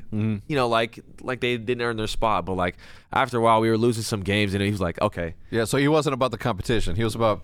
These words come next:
Speaker 1: people's feelings and
Speaker 2: Yeah,
Speaker 1: shit.
Speaker 2: I think off the jump, definitely, yeah. And then after that, like, once we, he started me,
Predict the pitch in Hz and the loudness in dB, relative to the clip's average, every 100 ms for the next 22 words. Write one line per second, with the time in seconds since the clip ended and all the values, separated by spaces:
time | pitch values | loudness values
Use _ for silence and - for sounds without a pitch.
0 | - - 127 110 - 135 104 85 143 196 | -6 -2 -2 -2 0 0 0 -2 2 4
1 | 202 175 170 180 190 180 165 123 127 139 | 6 4 2 2 2 2 0 -2 0 0
2 | - 95 113 123 127 127 95 95 110 117 | -2 0 2 2 -2 -4 -2 0 0 -2
3 | 107 117 113 104 113 98 104 101 90 92 | -2 0 0 0 -2 -2 0 2 0 -2
4 | 107 117 - 95 90 - 110 98 92 101 | 0 -2 -2 -4 -4 0 0 2 -2 -2
5 | 85 | -4